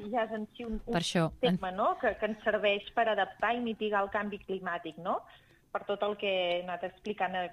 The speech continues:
Speaker 1: anteriorment. Llavors, l'objectiu és que arribi a quantes persones millor per fer força i, i també aprendre junts i donar-nos suport, doncs, vivint les experiències de,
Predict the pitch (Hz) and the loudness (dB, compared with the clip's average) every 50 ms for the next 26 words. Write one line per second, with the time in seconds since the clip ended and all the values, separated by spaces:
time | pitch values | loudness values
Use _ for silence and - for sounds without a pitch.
0 | - - 180 185 180 175 180 180 180 175 165 170 170 170 160 156 160 160 180 196 | -8 -14 -14 -10 -6 -6 -6 -4 -4 -4 -4 -4 -6 -8 -8 -8 -8 -4 0 2
1 | 185 196 196 196 - - - - - _ _ _ _ - 233 233 202 185 180 - | 4 4 2 0 -2 -18 -20 -20 -20 _ _ _ _ -6 -4 -4 -4 -2 0 2
2 | 226 214 220 - - - 269 277 269 269 285 339 359 - - 233 233 - - - | 2 2 0 -4 -10 -6 -4 -2 0 2 2 2 0 0 -2 -4 -6 -6 -8 -4
3 | - 247 220 202 196 - 202 202 208 214 240 233 240 226 214 180 - - - 190 | 0 2 2 2 2 2 0 0 0 0 -2 -4 -4 -4 -4 -4 -6 -4 -4 -4
4 | 185 - 214 214 208 208 - 208 196 190 - - 214 196 196 - - 226 214 226 | -2 0 2 0 0 0 0 0 -2 -2 -2 -2 -2 -2 -2 -4 -4 -2 2 2
5 | 247 226 233 240 226 220 214 220 233 233 247 285 - - 226 214 214 - - 220 | 2 0 2 0 0 0 2 4 4 4 2 2 0 0 0 0 0 0 0 0
6 | 208 - - - 226 226 226 226 - - - 208 208 269 359 - - - _ _ | 0 0 0 2 2 2 2 -2 -4 -2 0 2 2 2 0 -4 -10 -20 _ _
7 | - - 220 208 202 196 196 190 185 180 190 196 185 - 190 185 185 185 196 202 | -12 -10 -8 -6 -6 -6 -6 -6 -6 -6 -8 -8 -4 -2 -2 -2 0 0 2 2
8 | 202 - 214 214 214 208 208 202 202 214 240 254 262 277 311 311 - - 226 220 | 2 2 2 0 2 0 0 0 0 -2 -4 -2 -2 -2 -4 -6 -8 -6 -4 -2
9 | 208 202 196 190 175 - 196 202 214 214 - - - 214 190 - 220 226 240 254 | -2 -2 0 -2 -2 -4 -4 -6 -6 -6 -6 -6 -6 -6 -2 0 2 4 4 4
10 | 269 294 320 - - - - - - - - - _ _ _ - 220 208 208 208 | 4 2 0 -2 -4 -6 -18 -20 -20 -20 -20 -20 _ _ _ 0 0 0 0 0
11 | 202 180 202 208 190 202 202 208 208 214 214 214 220 220 214 220 - - 202 208 | -4 -4 -6 -6 -6 -6 -6 -2 0 0 0 2 0 0 -2 -2 -2 -2 -2 0
12 | 208 226 226 226 226 226 220 - 254 262 247 220 220 220 | 2 2 2 4 2 0 -4 -2 -2 -2 0 0 0 -2